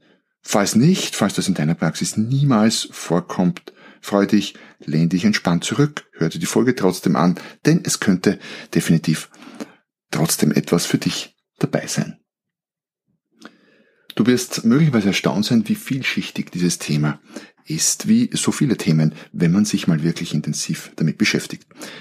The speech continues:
Es beginnt schon damit, dass du, äh, dass es auch darum geht, wie viele Personen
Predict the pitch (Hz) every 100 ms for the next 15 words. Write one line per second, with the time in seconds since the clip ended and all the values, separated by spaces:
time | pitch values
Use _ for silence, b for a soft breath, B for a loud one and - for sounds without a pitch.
0 | B - 135 147 185 - 147 - 80 104
1 | 117 - - b b b b - 95 -
2 | - - 95 90 92 87 85 85 78 -
3 | - 87 - - - 156 104 104 - 92
4 | 214 - - 98 78 - - 92 98 85